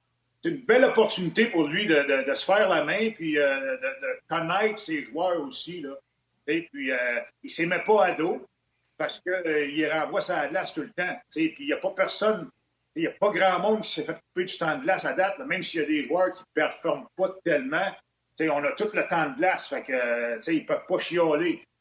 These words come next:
Fait que, euh, l'année prochaine, par exemple, les boys, ça va être différent. Et Martin va arriver avec son, son plan au début, euh, son camp d'entraînement, il va former ses trios, les games hors concours, tout ça, puis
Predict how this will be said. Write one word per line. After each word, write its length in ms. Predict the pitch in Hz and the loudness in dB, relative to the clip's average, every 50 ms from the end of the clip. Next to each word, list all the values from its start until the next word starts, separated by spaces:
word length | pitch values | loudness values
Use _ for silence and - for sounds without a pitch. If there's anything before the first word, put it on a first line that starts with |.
| _ _ _ - | _ _ _ -8
Fait 120 | 127 117 | -8 -6
que, 100 | - 131 | -4 -4
euh, 220 | 123 120 117 113 | -2 0 0 2
l'année 220 | 113 139 170 220 226 | 2 4 4 4 4
prochaine, 360 | 226 226 220 - 247 262 233 | 6 4 4 6 4 2 4
par 120 | 214 190 | 2 2
exemple, 300 | 180 170 175 202 208 202 | 2 2 2 0 0 0
les 60 | 180 160 | -2 -2
boys, 200 | 160 190 196 185 | 0 -2 -2 -2
ça 120 | - 147 | -2 -2
va 100 | 147 165 | -2 -2
être 60 | 160 - | -4 -4
différent. 340 | - - 165 160 143 123 - - _ _ _ _ _ _ _ _ _ _ _ - | -4 -2 -2 -2 -2 -4 -8 -16 _ _ _ _ _ _ _ _ _ _ _ -8
Et 80 | 160 | -4
Martin 320 | 156 165 147 - 196 208 185 | -2 -2 -2 0 -2 0 2
va 120 | 185 180 | 2 2
arriver 260 | 175 170 165 175 196 196 | 2 2 0 -2 0 0
avec 240 | 180 160 165 160 | 0 0 0 -2
son, 320 | - - 156 151 151 147 147 | -4 -4 -4 -2 -2 -2 -2
son 240 | - 156 165 156 139 | -2 -2 -2 -2 -2
plan 300 | - 151 180 190 180 180 | -2 0 0 0 0 0
au 40 | |
début, 560 | 165 160 156 - 165 185 196 196 202 190 175 _ _ _ _ _ _ 139 | 0 -2 -2 0 -4 -4 -4 -6 -6 -8 -10 _ _ _ _ _ _ -8
euh, 100 | 131 - | -8 -6
son 220 | - 156 143 127 | -4 -4 -4 -2
camp 200 | - 190 202 196 185 | 0 0 2 2 2
d'entraînement, 640 | 165 165 170 170 160 156 156 175 185 190 190 190 190 175 | 2 0 0 0 -2 -2 0 0 2 2 2 2 0 0
il 80 | 147 | 0
va 80 | 143 143 | -2 -2
former 280 | - 160 156 156 190 - | -4 -4 -6 -4 -4 -2
ses 140 | - 170 | -2 -2
trios, 380 | 165 156 147 147 165 180 190 180 | -2 -2 -4 -2 0 0 0 0
les 120 | 165 147 | -2 0
games 180 | 135 190 202 196 | 0 -2 0 0
hors 120 | 180 170 | -2 -2
concours, 460 | - 170 165 151 - - 190 185 190 - | -2 -2 -2 -2 -2 -2 -2 -2 -2 -4
tout 80 | - - | -8 -4
ça, 220 | - 180 190 185 - | 0 0 0 0 0
puis 260 | 147 139 131 - | -4 -6 -6 -8